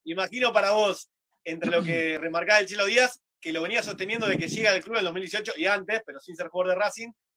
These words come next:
Speaker 1: eh, lo que habrá significado, eh, el gol que le mete Independiente, pero no solo por, eh, digamos, por su disparo, sino por toda la jugada,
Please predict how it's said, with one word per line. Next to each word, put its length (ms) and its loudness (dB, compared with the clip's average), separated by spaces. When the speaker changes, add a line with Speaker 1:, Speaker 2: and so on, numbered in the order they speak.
Speaker 1:
eh, 200 -10
lo 120 -4
que 80 -2
habrá 180 0
significado, 800 0
eh, 220 -12
el 160 -6
gol 140 2
que 100 0
le 80 0
mete 140 -6
Independiente, 440 -4
pero 260 -4
no 140 -2
solo 460 2
por, 640 -4
eh, 480 -12
digamos, 400 0
por 260 0
su 60 0
disparo, 560 0
sino 280 -6
por 180 -4
toda 160 -2
la 100 0
jugada, 560 4